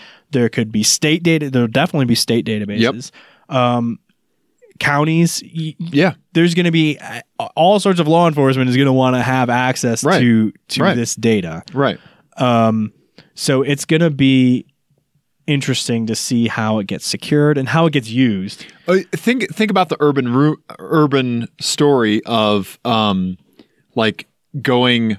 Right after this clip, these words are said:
Speaker 2: from one toll booth to another toll booth.
Speaker 1: Oh, the urban legend about
Speaker 2: Yeah,
Speaker 1: it.
Speaker 2: yeah, yeah, yeah. Urban legend. Thank you. That's what I was trying to think of. Yeah,
Speaker 1: And
Speaker 2: of
Speaker 1: then getting a ticket.
Speaker 2: getting a speeding ticket because there's mathematically no way you could have done the speed limit to get from point A to point B at certain time.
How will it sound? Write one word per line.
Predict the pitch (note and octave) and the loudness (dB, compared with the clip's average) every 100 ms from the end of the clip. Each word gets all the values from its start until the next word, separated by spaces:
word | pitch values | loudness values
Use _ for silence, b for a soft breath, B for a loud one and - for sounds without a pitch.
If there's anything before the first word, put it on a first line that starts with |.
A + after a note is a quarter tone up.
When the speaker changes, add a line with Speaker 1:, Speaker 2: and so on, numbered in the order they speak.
| - | -6
Speaker 2:
from | - A#2+ | -4 0
one | A2+ B2+ B2+ | 2 0 -2
toll | - B2 A#2+ | -2 0 2
booth | A#2 A2+ - | 2 0 0
to | B2 | -2
another | A2+ A2 A2 G#2+ | 0 0 0 -2
toll | - A#2 A2 | 0 0 2
booth. | G#2 G2 F#2+ | 2 2 2
Speaker 1:
Oh, | B2+ | 0
the | A2+ | 0
urban | A2+ A#2+ A2+ | 0 -2 0
legend | A2+ A2 A2+ | -2 -2 -2
about | A2+ C#3+ | 0 2
Speaker 2:
Yeah, | C3 G#2+ | 2 0
Speaker 1:
it. | F2+ | -2
Speaker 2:
yeah, | C3+ | 0
yeah, | B2+ B2 | 2 2
yeah. | G#2 | 2
Urban | B2+ B2 A2+ | 0 0 2
legend. | A2+ G2 G2 | 0 0 -2
Thank | A#2 G2 | -2 0
you. | F#2 | 0
That's | G2+ G2+ | 0 0
what | |
I | F#2+ | -2
was | - | 0
trying | F#2+ | -4
to | F#2 | -4
think | E2 F#2+ | -4 -6
of. | F2 | -4
Yeah, | A#2+ A#2 G2 | 0 0 0
Speaker 1:
And | A2+ | 0
Speaker 2:
of | |
Speaker 1:
then | A#2 | 0
getting | A#2 A2 G#2+ | 0 -2 -2
a | G#2 | -4
ticket. | - A#2 A2+ C#3+ | -4 -4 -4 -2
Speaker 2:
getting | B2+ C3 A#2+ | 0 0 0
a | A2 | -2
speeding | - A2+ A2 | 0 -2 0
ticket | A#2+ G#2 | 0 0
because | G2+ A#2 | 2 0
there's | G#2 G#2 A2 | 2 0 2
mathematically | A2 G#2 A2+ G#2 G#2 A2 | 0 0 0 0 0 0
no | G#2 G#2 | 2 2
way | G2+ G2 | 2 4
you | G#2 | 2
could | G2 | 2
have | G#2 F#2+ | -2 0
done | G2 | -2
the | G2 | -2
speed | F#2 G#2 G2+ | -2 -2 0
limit | G2+ G2+ | 0 -2
to | G2+ | -2
get | G#2 | -4
from | - G2+ | -2 -6
point | G2 G#2 G2 | -4 -2 0
A | |
to | G2 | -2
point | F2+ G2 | -2 -4
B | F#2+ F#2+ | -2 -2
at | - | -2
certain | G#2 F#2 | -6 -6
time. | - G2 G#2 | -8 -8 -8